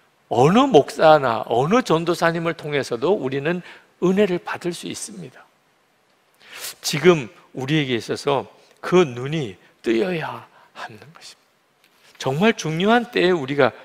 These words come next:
있습니다. 사실 사도 바울은 디모데보다도 아볼로를 먼저 고린도 교회에 보내려고 했습니다. 아볼로는 고린도 교회의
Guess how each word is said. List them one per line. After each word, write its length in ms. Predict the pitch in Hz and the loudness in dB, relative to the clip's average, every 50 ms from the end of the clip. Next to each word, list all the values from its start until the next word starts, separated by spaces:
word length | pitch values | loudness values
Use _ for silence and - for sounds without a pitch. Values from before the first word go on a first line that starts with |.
| _ | _
있습니다. 640 | - 170 - - 220 190 151 127 107 - 98 95 - _ _ _ _ _ _ _ _ _ _ _ _ _ _ _ _ _ _ _ _ _ _ _ _ _ _ _ _ - - - _ _ | -6 -6 -6 -6 -8 -8 -8 -10 -10 -12 -14 -14 -14 _ _ _ _ _ _ _ _ _ _ _ _ _ _ _ _ _ _ _ _ _ _ _ _ _ _ _ _ -20 -20 -20 _ _
사실 380 | - - 131 - 165 156 147 - - - - - - _ | -4 -4 0 2 4 2 2 0 -4 -14 -20 -20 -20 _
사도 300 | - - 139 131 151 160 | -2 0 2 4 6 8
바울은 580 | 156 143 127 113 107 107 123 143 147 117 95 92 _ _ _ _ _ _ _ _ _ _ _ _ _ _ _ _ | 8 8 8 4 2 -4 -6 -6 -6 -8 -12 -18 _ _ _ _ _ _ _ _ _ _ _ _ _ _ _ _
디모데보다도 960 | - - 131 143 160 170 151 180 160 127 120 107 113 101 92 - 110 143 190 226 - _ _ - | -6 -6 -2 0 0 2 4 2 2 2 -2 -2 -2 -4 -4 -4 -4 -4 -4 -6 -10 _ _ -8
아볼로를 920 | _ - - 107 104 127 151 165 180 160 151 123 110 120 151 175 160 123 - - - _ _ _ _ | _ -2 -2 0 2 2 2 2 4 0 0 0 0 0 0 0 0 -2 -6 -16 -20 _ _ _ _
먼저 420 | - 107 110 107 110 117 127 135 | -6 -4 -4 -4 -4 -2 -2 -2
고린도 480 | 127 - 113 110 117 131 135 127 131 120 | -2 -2 -8 -8 -6 -6 -2 -2 -2 -2
교회에 340 | - - 104 104 110 123 123 | -2 -8 -8 -4 -4 -4 -4
보내려고 580 | - - 113 113 135 151 139 127 101 107 101 | -6 -10 -6 -4 -4 -2 -2 -4 -4 -6 -10
했습니다. 640 | 95 110 110 - - 175 123 101 92 - 101 98 - _ _ _ _ _ _ _ _ _ _ _ _ | -10 -10 -14 -14 -16 -16 -16 -18 -18 -18 -20 -20 -20 _ _ _ _ _ _ _ _ _ _ _ _
아볼로는 640 | - 107 110 135 143 139 127 117 120 139 170 196 240 - _ _ _ _ _ _ _ _ _ _ _ | -4 -2 0 0 0 0 0 -2 -2 -4 -4 -4 -8 -12 _ _ _ _ _ _ _ _ _ _ _
고린도 400 | - 113 117 135 139 131 135 120 | -10 -6 -6 -4 -2 -2 -4 -2
교회의 500 | - 120 107 104 104 101 117 151 190 | -2 -4 -2 0 0 0 2 0 0